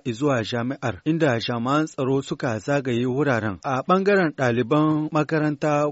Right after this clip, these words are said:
college da kuma sakandare, an tsare da yawa daga cikinsu, duka da yake daga baya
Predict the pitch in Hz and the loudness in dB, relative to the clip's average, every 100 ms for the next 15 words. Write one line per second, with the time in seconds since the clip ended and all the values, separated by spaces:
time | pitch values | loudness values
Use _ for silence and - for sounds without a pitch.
0 | - 127 127 147 135 117 104 113 107 - | -4 -4 0 0 0 -6 -2 -2 -2 -4
1 | 139 139 135 - 143 151 143 113 101 95 | -2 0 -2 -4 -4 -2 0 -2 -2 -2
2 | 139 - 165 139 107 120 143 143 120 113 | -4 0 2 2 0 4 6 6 4 0
3 | 104 101 - - 135 123 123 95 135 180 | -2 -6 -8 -6 -4 -4 -8 -6 -4 0
4 | 175 123 117 151 170 151 123 110 113 135 | 0 2 2 2 2 -2 -2 -2 -2 2
5 | 151 151 | 4 4